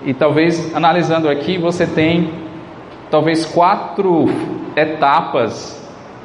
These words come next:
que são praticamente de sofrimento e provação durante essa jornada. É onde você vai ser jogado de um lado para o outro, onde as circunstâncias vão mudar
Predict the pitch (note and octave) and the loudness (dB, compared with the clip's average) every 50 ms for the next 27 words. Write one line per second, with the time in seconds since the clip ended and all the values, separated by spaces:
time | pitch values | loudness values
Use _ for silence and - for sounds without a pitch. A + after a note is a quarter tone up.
0 | - - - - - - - C#3+ C#3 - E3 D#3 D3+ D#3 E3 E3+ E3 - - F3+ | -18 -20 -20 -20 -20 -4 -4 -4 0 2 2 2 2 2 2 2 2 2 -2 0
1 | D#3+ D3+ D3+ D3+ D#3+ D3 D3 D3+ D#3 D3+ C#3 C3+ - - - - - E3+ E3+ F3 | 0 0 -2 -2 -2 0 2 2 4 4 2 2 -2 -6 -4 0 2 2 2 2
2 | F3+ E3+ D3 B2+ A#2+ A#2 A#2+ B2+ C#3 B2 B2 C#3+ C#3+ C3+ C3 C3 C3 - - B2+ | 2 4 4 4 2 2 0 0 -2 0 2 2 2 4 4 2 0 0 -2 0
3 | A2+ A#2 A#2+ A#2+ A#2+ A#2+ A#2+ - - - - - - - - - - - - - | 0 2 0 0 -2 -4 -8 -10 -14 -14 -16 -16 -18 -18 -18 -18 -18 -18 -18 -18
4 | - - - - - - E3+ C#3 C3+ C3+ C3 C3 C#3 C3 A#2+ C3 C#3+ B2+ C3+ D3 | -18 -16 -16 -16 -8 -2 0 2 4 4 4 6 4 2 4 4 2 4 4 4
5 | C#3+ C#3 A2+ G#2+ G#2 G2+ G#2 G2+ G2 - - - - - - - - - - - | 4 4 4 4 4 2 2 0 0 -2 -6 -10 -12 -12 -14 -16 -16 -16 -18 -18
6 | - - - - - - - - - - - - - - - - - - - - | -18 -18 -18 -18 -18 -18 -18 -18 -18 -20 -20 -18 -18 -18 -18 -18 -18 -18 -18 -16
7 | - - - - - - - - B2+ C3+ D3 D#3+ D#3+ D#3+ E3 F3+ F3 F3 F3+ F3 | -16 -18 -18 -18 -18 -18 -12 0 2 4 4 4 4 4 4 4 4 4 4 4
8 | F3+ F3 F3+ - F3 E3+ D3+ F3+ F3 F3 C#3+ D3 C#3+ D3+ E3 E3+ E3+ F3+ F3+ F3 | 4 2 2 2 2 2 4 4 2 4 4 4 4 4 4 2 2 0 0 0
9 | F3 D3+ D3 C#3+ D3 D#3 E3+ F3+ F3 - F3 E3+ E3+ D#3 C3 B2 B2 B2+ C#3 C#3+ | 0 2 4 4 4 4 2 0 -2 0 0 2 2 4 4 4 4 4 4 4
10 | C3 - D3+ - - - - - - C#3 C#3+ C#3+ D#3 D3 - F3+ D#3+ - F3+ E3+ | 2 2 0 -2 -2 -4 -4 -4 0 2 4 4 4 4 4 2 2 2 2 0
11 | - - E3+ E3+ E3+ F3 D#3 D3 D#3+ D#3+ E3 D#3+ D#3+ D#3 C3+ C3+ C#3 C#3+ D3+ E3 | 2 2 2 4 4 2 2 4 4 4 4 2 2 2 4 4 4 6 6 4
12 | F3+ F#3 F#3+ F#3+ F#3+ - - | 4 4 2 2 0 -2 -4